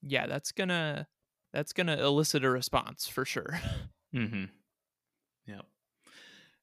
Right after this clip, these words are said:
Speaker 2: And so Hurley sees these numbers, and I think it, uh, then he, of course, wakes Sayid up at three in the morning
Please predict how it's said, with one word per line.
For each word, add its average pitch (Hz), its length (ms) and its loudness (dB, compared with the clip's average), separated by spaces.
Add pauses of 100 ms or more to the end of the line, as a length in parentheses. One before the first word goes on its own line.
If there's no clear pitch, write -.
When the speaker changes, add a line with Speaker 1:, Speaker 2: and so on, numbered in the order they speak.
(600)
Speaker 2:
And 117 160 0
so 113 160 4
Hurley 135 260 4
sees 139 380 -2
these 101 200 -4
numbers, 82 640 -8 (1120)
and 110 140 -4
I 107 80 -2
think 113 320 -2
it, - 340 -2
uh, 95 120 -4 (100)
then 87 220 -6
he, 92 340 -10 (220)
of - 200 -20
course, 87 360 -8 (340)
wakes 90 260 -8
Sayid 104 300 -2
up 101 160 0
at - 140 -8
three 113 160 -4
in 101 60 -6
the 95 60 -6
morning 104 500 -4